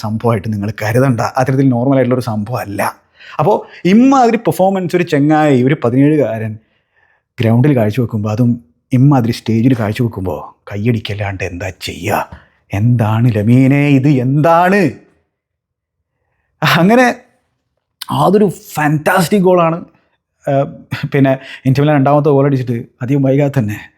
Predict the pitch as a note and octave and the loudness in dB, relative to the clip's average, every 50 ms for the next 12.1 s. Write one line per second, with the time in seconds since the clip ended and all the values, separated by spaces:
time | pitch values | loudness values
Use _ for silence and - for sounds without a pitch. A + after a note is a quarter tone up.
0 | - C#3 C3 C3+ C#3+ D3 C#3+ C3+ C#3 C#3 C3+ B2 B2 C#3 - _ _ _ _ _ | -2 0 2 4 4 4 4 2 2 2 2 0 -2 -4 -10 _ _ _ _ _
1 | _ _ _ _ _ _ _ B2 B2+ B2+ D3+ E3 F3 D#3 C#3 B2+ B2 A#2+ - - | _ _ _ _ _ _ _ -4 0 0 2 2 2 0 0 0 -2 -4 -6 -12
2 | _ _ _ - B2+ B2+ A#2+ A2+ - B2 A2+ A#2+ B2 A#2+ A2 B2 A#2 A#2+ - - | _ _ _ -6 -4 -4 -4 -4 -6 -6 -4 -2 -2 -2 -2 -2 -4 -4 -8 -14
3 | - - - - - A2 G#2+ - A#2+ A#2+ A#2 A#2 G2+ - - G#2+ G2 - F#2 D#2+ | -20 -20 -12 -4 -2 -2 0 2 0 0 0 0 -2 -2 -4 -4 -4 -2 -4 -4
4 | E2 F2+ - - - - - - - - - - - - A#2+ B2 C#3 E3+ G3 F#3+ | -4 -6 -8 -12 -20 -20 -20 -20 -20 -18 -10 -6 -2 0 2 2 4 2 2 0
5 | - - C3 B2+ C3 C3+ C#3+ E3 E3 D3 C#3+ C3+ B2+ - C3 B2 B2 B2 - _ | 0 0 2 2 4 4 4 4 4 4 2 2 2 2 0 -2 -2 -4 -10 _
6 | _ _ _ _ _ _ _ _ _ _ - - A#2 B2 C3 C#3 D3+ D3+ D3+ D3 | _ _ _ _ _ _ _ _ _ _ -6 -2 0 2 2 2 2 2 2 2
7 | C#3+ C3 B2+ B2+ C3 - - - - - A2 G#2+ G2+ A#2 A2+ A2 B2+ C3 C3 C#3 | 2 0 0 -2 -6 -10 -20 -20 -18 -12 -8 -8 -6 -6 -4 -2 0 0 0 0
8 | C3 - A#2+ A2+ G2+ F#2 F#2 G2+ F#2 D#2 D2 - - - - _ _ _ _ _ | -2 -2 -2 -2 -2 -2 -4 -6 -6 -6 -6 -8 -8 -10 -14 _ _ _ _ _
9 | _ - - - - - - - - - F3 F3+ G3+ A#3 A#3+ A#3 A3 E3+ F3 G3 | _ -20 -20 -20 -20 -20 -20 -10 -4 0 0 2 2 2 2 2 0 0 0 0
10 | G#3+ F3 C#3+ C#3 A#2 A#2 A2+ A2+ - - - - - _ _ _ _ _ D3 E3 | 0 2 2 2 0 0 -2 -4 -10 -18 -20 -20 -20 _ _ _ _ _ 0 0
11 | G#3 A3 B3+ - C#3+ B2 - A2+ D3 E3+ E3+ - A3+ A3 G3+ G#3 F3+ D#3 C#3 A#2 | 0 -2 -4 -6 -8 -6 -2 0 0 0 0 2 2 2 2 0 0 -2 -2 -2
12 | A2+ A#2+ | -6 -8